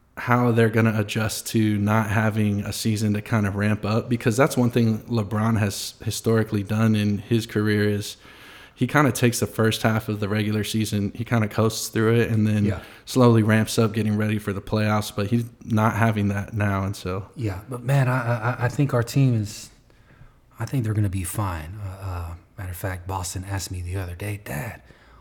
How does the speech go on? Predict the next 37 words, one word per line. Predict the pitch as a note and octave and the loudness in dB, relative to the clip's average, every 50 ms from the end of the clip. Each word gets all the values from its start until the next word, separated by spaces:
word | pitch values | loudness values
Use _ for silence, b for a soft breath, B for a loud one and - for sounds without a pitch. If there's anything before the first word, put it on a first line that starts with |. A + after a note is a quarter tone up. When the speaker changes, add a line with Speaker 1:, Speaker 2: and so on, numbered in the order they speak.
| b b b - | b b b -14
Speaker 2:
why | - - C#3 D3 | -10 -6 -4 -4
did | D#3 D3 C3+ | -4 -4 -4
you | C#3 B2 | -4 -6
keep | - - D3+ D3 C#3+ | -4 -4 -4 -4 -4
telling | - - C3+ C#3 C#3 C3+ B2+ A#2+ | -6 -4 -2 0 0 2 2 0
me | A2+ G#2+ | 0 -2
about | G2+ F2+ G#2 G2+ G2+ G2 G2+ - b b b b b b b | -2 -2 -4 -4 -4 -4 -6 -10 b b b b b b b
if | G#2+ F#2 - | -12 -8 -6
you | A#2 A2 | -8 -6
could | - A2+ G#2 | -6 -6 -6
just | G2 G#2 G2 - | -6 -6 -6 -6
have | G#2+ G#2+ G2+ F2+ F2 | -6 -6 -6 -6 -8
one | F2+ F2+ F#2 G#2+ A#2 A#2+ A2+ | -8 -6 -4 -2 0 0 -2
player | A2+ - A#2+ A2+ G#2+ G#2 G2 | -2 -4 -4 -4 -4 -4 -4
a | F2+ | -6
couple | - - A2+ - G#2+ G2+ | -6 -8 -6 -6 -6 -6
years | G2 G#2+ G#2+ G2+ F2 - | -4 -4 -4 -4 -4 -6
ago | F2+ F2+ F#2 F#2 F#2 F2 | -8 -8 -8 -8 -6 -8
that, | F2 F#2 F2+ b b b b b b b b b b b - | -8 -10 -12 b b b b b b b b b b b -12
uh, | F#2 F#2 F2+ F2 F2 F2+ F2+ - _ - _ _ _ _ _ _ _ _ _ _ _ - | -10 -8 -8 -10 -10 -12 -16 -18 _ -20 _ _ _ _ _ _ _ _ _ _ _ -6
Anthony | - G2+ G2+ - - F#2+ F#2+ F2+ | -2 -2 -2 -2 -2 -6 -6 -4
Davis | F#2+ G2+ G#2 F2+ F2 E2+ - - | -2 -2 -2 -2 -4 -8 -8 -8
would | F2+ F2 | -8 -6
make | F2+ F#2 F2+ - | -6 -6 -6 -8
a | F2+ | -10
big | E2+ F2+ G2 G2 F#2+ F#2 F2+ | -6 -6 -4 -4 -4 -6 -8
change?" | - - - A2+ G2 F2 E2+ | -8 -8 -6 -6 -6 -6 -10
I | F2 | -12
said, | F2 - E2+ E2 | -14 -12 -12 -8
"Well, | E2+ F#2 A2+ A#2+ - G2+ | -6 -6 -6 -6 -8 -10
boss, | F2+ E2+ A2 A#2 A2+ G2 | -8 -8 -8 -8 -8 -10
you | F2 | -10
saw | - - F#2+ G#2 A2+ | -8 -6 -4 -4 -4
the | A2 G#2+ | -4 -4
results | G2+ G2 F#2 F#2 A#2 C#3+ C#3 - - | -6 -6 -4 -2 -2 -2 -2 -4 -6
of | G2 E2+ F#2+ | -8 -8 -8
it. | F2 | -10